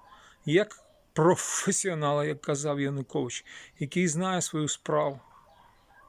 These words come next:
як людину, яка прочитала чотири тисячі книг,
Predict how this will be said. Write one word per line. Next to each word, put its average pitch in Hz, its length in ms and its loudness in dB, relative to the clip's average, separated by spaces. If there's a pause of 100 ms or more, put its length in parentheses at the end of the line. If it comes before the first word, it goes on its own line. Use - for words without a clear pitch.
(520)
як 156 220 2
людину, 165 420 2
яка 151 220 0
прочитала 185 580 0
чотири 165 420 -2
тисячі - 340 -4
книг, 143 360 -4